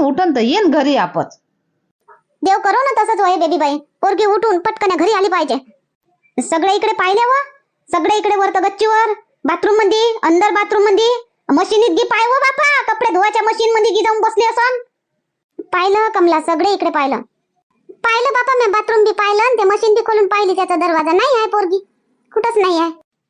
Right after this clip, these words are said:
Speaker 2: अन आपलं तिकडे शाळेकडे व, शाळेकडे पाहिली, शाळा सुरू आहे,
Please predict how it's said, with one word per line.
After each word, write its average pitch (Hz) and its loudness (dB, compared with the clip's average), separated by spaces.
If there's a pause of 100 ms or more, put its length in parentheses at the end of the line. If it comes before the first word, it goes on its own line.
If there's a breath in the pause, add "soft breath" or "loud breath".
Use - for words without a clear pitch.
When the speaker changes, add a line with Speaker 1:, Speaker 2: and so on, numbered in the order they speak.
(100)
Speaker 2:
अन 381 2
आपलं 381 2
तिकडे 349 0
शाळेकडे 466 0
व, 571 4 (420)
शाळेकडे 427 0
पाहिली, 440 2 (600)
शाळा 381 0
सुरू 403 0
आहे, 480 0